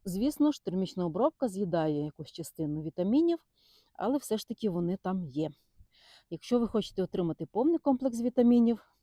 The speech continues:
можете вживати ось навесні молоденькі листя кульбаби у свіжих салатах.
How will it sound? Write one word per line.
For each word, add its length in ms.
можете 400
вживати 540
ось 220
навесні 500
молоденькі 600
листя 320
кульбаби 600
у 140
свіжих 380
салатах. 600